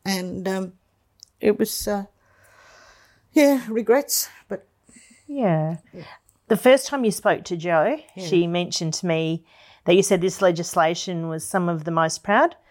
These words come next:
Speaker 2: of your time, during your time in government. Any extra thoughts on
Speaker 1: Yes,
Speaker 2: the
Speaker 1: um,
Speaker 2: impact?
Speaker 1: I d-, I don't know that it was, um, that I was proud of myself so much, but I was struck by the number of people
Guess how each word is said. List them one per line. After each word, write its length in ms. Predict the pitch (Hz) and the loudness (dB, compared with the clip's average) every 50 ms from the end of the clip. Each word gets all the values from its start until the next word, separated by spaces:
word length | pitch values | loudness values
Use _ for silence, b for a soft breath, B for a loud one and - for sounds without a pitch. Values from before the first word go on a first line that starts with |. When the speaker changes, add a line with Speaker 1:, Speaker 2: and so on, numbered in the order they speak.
| b b b b b - | b b b b b -2
Speaker 2:
of 120 | 185 180 | 2 4
your 160 | 190 190 185 | 4 4 4
time, 560 | 185 - 208 214 208 208 208 208 208 214 214 202 | 2 0 0 2 2 4 2 2 0 -2 -2 -2
during 220 | 180 214 214 202 196 | 0 0 0 2 0
your 100 | 202 196 | -2 -4
time 280 | - 214 214 208 208 | -4 -4 -2 -2 -2
in 80 | 208 202 | -2 2
government. 520 | 214 214 208 226 247 277 330 311 - - - - | 2 2 2 2 0 -2 -2 -4 -4 -8 -12 -8
Any 240 | 214 233 233 226 233 | -6 -4 -4 -4 -4
extra 380 | - - - - - 262 247 247 | -6 -8 -14 -14 -6 -6 -6 -4
thoughts 500 | - 262 247 254 254 - - - - 240 | -2 -2 -2 -2 -4 -8 -14 -14 -10 -8
on 280 | 233 233 233 233 226 220 | -8 -8 -8 -6 0 0
Speaker 1:
Yes, 340 | 320 330 294 285 285 - - - | 2 2 2 0 -4 -6 -10 -2
Speaker 2:
the 60 | - 226 | 0 2
Speaker 1:
um, 80 | 220 | 2
Speaker 2:
impact? 540 | 226 233 240 220 - 269 294 320 - - - - | 2 0 -2 -4 -2 -2 0 0 -2 -4 -6 -8
Speaker 1:
I 100 | 190 233 | -6 -6
d-, 180 | 202 - - - 180 B B B B B B B | -6 -6 -10 -10 -16 B B B B B B B
I 80 | 202 214 | -6 0
don't 180 | 226 269 285 311 | 0 0 2 2
know 80 | 285 | 2
that 160 | 202 214 180 - | 0 2 0 0
it 120 | - - | -4 -4
was, 360 | 185 190 180 170 - - - | -6 -6 -6 -6 -6 -6 -6
um, 240 | 180 165 160 160 - _ _ _ _ _ _ _ _ | -6 -6 -6 -10 -12 _ _ _ _ _ _ _ _
that 320 | - - 190 170 170 180 180 | -14 -12 -10 -6 -4 -2 -2
I 80 | 180 | -2
was 100 | 170 170 | -2 -2
proud 280 | - - 180 180 170 165 | -6 -6 -6 -6 -6 -6
of 80 | 156 160 | -10 -12
myself 440 | 160 160 - - 190 190 180 - | -12 -12 -8 -6 -6 -6 -6 -8
so 280 | - - - 160 147 135 | -10 -12 -10 -10 -8 -8
much, 360 | 135 117 - - - - - | -10 -12 -14 -12 -14 -14 -8
but 240 | - 175 - - _ _ _ _ _ _ _ _ - - _ _ _ _ - - 117 - - | -6 -6 -6 -6 _ _ _ _ _ _ _ _ -20 -20 _ _ _ _ -8 -8 -6 -2 0
I 140 | 190 214 | 0 0
was 160 | 208 202 190 - | 0 0 -2 -2
struck 440 | - - - 240 - - - - | -4 -2 -2 -2 -2 -2 -12 -10
by 140 | - 190 180 | -8 -6 -6
the 120 | 175 175 180 | -4 -6 -6
number 420 | 180 185 196 208 214 220 220 208 | -6 -4 -4 -2 0 0 0 0
of 140 | 196 202 - | -2 -4 -4
people 500 | - 175 165 151 - 92 80 - 196 | -2 -2 -2 -2 -4 -10 -10 -10 -14